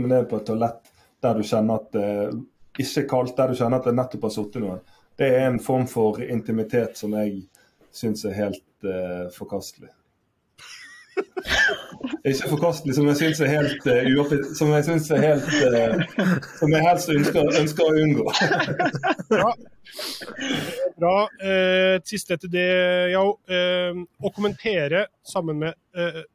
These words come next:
Speaker 2: Endre Olav Osnes etter at han har tatt av seg til baris. Bra eller drit?
Speaker 1: Åh, ufattelig bra. Utenomjordisk bra, vil jeg si.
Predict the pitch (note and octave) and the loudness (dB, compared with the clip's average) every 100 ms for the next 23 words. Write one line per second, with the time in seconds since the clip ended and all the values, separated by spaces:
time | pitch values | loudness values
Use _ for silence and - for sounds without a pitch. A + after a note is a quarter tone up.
0 | - F#3+ E3 D#3+ F3+ D3 D3+ - - G3+ | -6 -4 -4 -4 -2 0 -2 -8 -8 -6
1 | - E3+ G3 - _ B3 - F3 D#3+ E3+ | -2 0 0 -2 _ -8 -4 -4 -2 -4
2 | - F#3+ - B2 C#3+ D#3 F3 D3+ F3 - | -4 -6 -6 -6 -6 -2 0 0 0 -4
3 | - - _ _ _ D#3 D#3 D3 A#2 A2+ | -10 -16 _ _ _ -2 2 2 2 0
4 | - - _ - _ _ - _ - - | -6 -20 _ -20 _ _ -20 _ -20 -18
5 | - C3 C#3 B2+ - G2 F#2 G2+ F#2+ C3+ | -8 -4 -2 -2 -4 -6 -2 -2 -2 -2
6 | C3 C3+ D#3+ B2+ G#2 F#2+ F#2+ - G2+ F#2+ | -2 0 0 2 0 -2 -6 -2 -2 0
7 | F2+ F2 G2 | -4 -8 -12